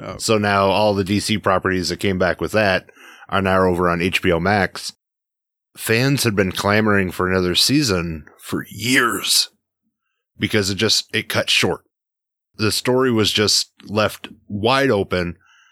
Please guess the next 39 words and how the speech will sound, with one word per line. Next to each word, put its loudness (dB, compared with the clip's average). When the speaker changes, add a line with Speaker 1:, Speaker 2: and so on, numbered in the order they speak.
Speaker 2:
and 0
it -2
was 0
just 0
unceremoniously 0
cut -2
because 2
it -6
doesn't 0
sell 0
toys. -4
Speaker 1:
There's 2
been 2
a 2
persistent 0
rumor 2
that 0
I 2
had 0
heard 2
many 2
times 2
before 0
this -4
that, -2
and -2
this 4
is 0
bizarre 0
to 2
me, 0
uh, -4
now -4
Greg 2
Weisman, 2
one 2
of -2
the -6
developers, 0